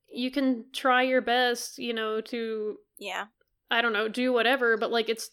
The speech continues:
Speaker 1: not gonna get better unless you literally hire, um, minority voices and put them
Speaker 2: Mm-hmm.
Speaker 1: in positions of creative power.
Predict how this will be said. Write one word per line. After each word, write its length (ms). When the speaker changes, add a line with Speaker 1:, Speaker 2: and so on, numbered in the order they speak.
Speaker 1:
not 460
gonna 180
get 160
better 360
unless 420
you 180
literally 920
hire, 800
um, 540
minority 460
voices 600
and 260
put 180
them 220
Speaker 2:
Mm-hmm. 100
Speaker 1:
in 320
positions 520
of 120
creative 440
power. 460